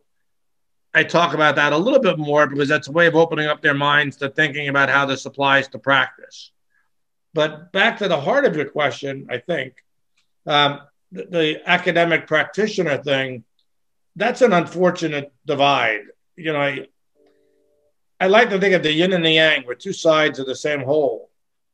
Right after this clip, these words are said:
We need both. And one of the, one of the things that concerns me as, as I look at educational leadership as an academic discipline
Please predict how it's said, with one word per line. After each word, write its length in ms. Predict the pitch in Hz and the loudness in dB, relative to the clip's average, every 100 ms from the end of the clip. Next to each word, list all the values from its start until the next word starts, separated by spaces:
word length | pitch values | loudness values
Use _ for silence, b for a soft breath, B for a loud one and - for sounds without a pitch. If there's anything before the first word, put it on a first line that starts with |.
| _ _ _ _ _ _ - | _ _ _ _ _ _ -4
We 120 | 165 | 2
need 240 | 185 170 | 2 2
both. 360 | 160 165 123 - | 4 4 0 -8
And 180 | 139 160 | -4 0
one 180 | 240 | 2
of 100 | 247 | 4
the, 260 | 175 156 143 - | 4 2 -2 -8
one 240 | 190 233 | -2 0
of 80 | 233 | 2
the 160 | 190 143 | 0 2
things 320 | 170 160 135 | 0 0 -4
that 200 | 147 143 - _ _ _ _ _ _ _ _ _ _ _ _ _ | -6 -6 -12 _ _ _ _ _ _ _ _ _ _ _ _ _
concerns 640 | - 185 180 214 247 202 147 | -4 -2 0 4 4 4 -2
me 280 | 127 107 - _ _ _ _ _ _ _ _ | -6 -6 -12 _ _ _ _ _ _ _ _
as, 600 | 160 143 139 135 123 110 - | 0 4 4 2 -4 -10 -10
as 140 | 147 | -2
I 80 | 139 | 0
look 200 | 143 160 | 0 0
at 80 | 151 | 0
educational 560 | 147 131 151 147 139 135 | -2 -2 -4 -2 -4 -4
leadership 460 | 139 131 147 131 | -4 -4 -6 -6
as 120 | 127 | -6
an 100 | 135 | -2
academic 480 | 143 143 143 131 113 | -2 -2 -2 -4 -4
discipline 460 | 143 139 123 - | -6 -6 -12 -20